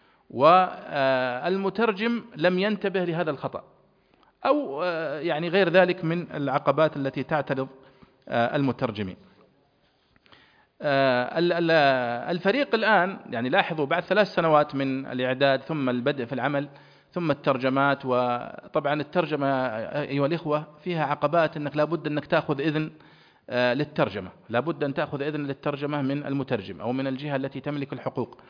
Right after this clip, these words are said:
ثم تعرض عليه الترجمة. يعني، أحد المت-، المش-، المستشرقين الكبار ترجمنا له مادة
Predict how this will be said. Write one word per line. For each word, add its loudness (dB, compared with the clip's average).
ثم -2
تعرض 0
عليه 0
الترجمة. -2
يعني، -2
أحد -2
المت-، -6
المش-، -6
المستشرقين -6
الكبار 2
ترجمنا 0
له 0
مادة -2